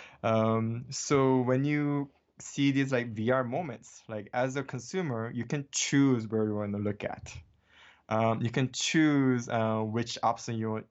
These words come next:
option you want to select. You can choose how you wanna interact with someone. So it's almost like a game and, like, a movie coming together. And Netflix is also playing with that with the Bandersnatch on the Black Mirror,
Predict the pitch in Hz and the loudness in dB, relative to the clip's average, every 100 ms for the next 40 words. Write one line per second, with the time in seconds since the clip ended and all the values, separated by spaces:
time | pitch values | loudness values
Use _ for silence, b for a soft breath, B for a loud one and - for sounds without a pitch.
0 | - 117 - 117 110 110 107 104 - 107 | -6 -6 -4 -4 -2 -2 -2 -6 -6 -2
1 | 127 240 - - _ _ - 113 135 123 | -2 -2 -10 -20 _ _ -8 -4 -2 -4
2 | - - 131 127 - 120 120 117 113 110 | -2 2 2 2 0 -2 -2 -4 -6 -8
3 | - 113 117 120 131 143 196 277 B B | -6 -6 -6 -6 -4 -2 -4 -4 B B
4 | - - 139 147 156 214 214 190 170 131 | -4 0 2 2 2 2 2 -2 0 -4
5 | 110 117 117 113 113 110 - 113 110 110 | -4 -4 -2 -2 -2 -4 -4 -2 0 0
6 | 110 107 107 - 107 104 107 127 127 113 | -2 -2 -4 -2 0 0 2 2 2 0
7 | - 107 104 117 120 110 101 - B B | -2 -4 -6 -2 0 0 -4 -10 B B
8 | B - 113 117 113 113 110 113 117 135 | B -4 0 2 2 0 -2 -4 0 0
9 | - 185 196 185 147 143 151 - 139 131 | 0 -4 -2 -4 -2 -4 -8 -8 -6 -4
10 | 131 139 143 143 113 113 107 110 110 113 | -4 -2 0 -2 -4 -6 -4 -4 -6 -8
11 | 123 139 208 - - 113 110 107 113 107 | -4 -4 -6 -12 -10 -8 -6 -4 -4 -4
12 | 117 110 120 170 | -4 0 0 0